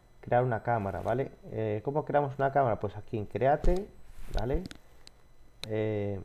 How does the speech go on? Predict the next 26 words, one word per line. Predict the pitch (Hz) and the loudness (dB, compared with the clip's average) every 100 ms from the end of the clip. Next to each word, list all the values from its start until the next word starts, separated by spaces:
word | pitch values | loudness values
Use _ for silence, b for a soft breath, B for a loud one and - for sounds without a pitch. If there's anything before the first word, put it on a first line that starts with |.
| - | -10
nos | 107 104 | -10 -6
venimos | 107 120 120 | -2 -2 -2
aquí | 113 113 127 123 123 - | -4 -4 -2 0 0 -2
en | 110 107 104 98 - | -4 -4 -4 -8 -6
Cinematics, | 110 117 143 135 180 180 - - - - | -4 0 0 2 0 0 -10 -20 -20 -12
Camera | - 107 104 | -4 -2 -2
Actor, | 98 - 82 | -4 -6 -8
¿vale? | 95 120 - 117 | -6 -8 -8 -4
Y | |
ahí | 110 | -2
la | 107 | -2
tenemos, | 92 90 90 69 - | -4 -4 -6 -8 -8
¿vale? | 110 120 B B B B - | -6 -8 B B B B -12
Fijaros | 117 120 135 | -2 0 0
que | 139 | 0
nos | 135 | 0
muestra | 131 135 139 | 0 0 0
aquí | 131 139 156 196 - - - - - | 0 0 -2 -4 -8 -16 -16 -14 -8
cómo | 113 104 | -6 -6
se | - 98 | -4 -2
ve. | 95 | -2
Entonces, | 90 113 107 - - | -2 -2 -2 -6 -6
una | 127 147 165 | 0 4 4
opción | 165 - 170 151 | 4 2 2 2
es | 131 | -2
coger | - - 127 135 | -6 -2 0 -2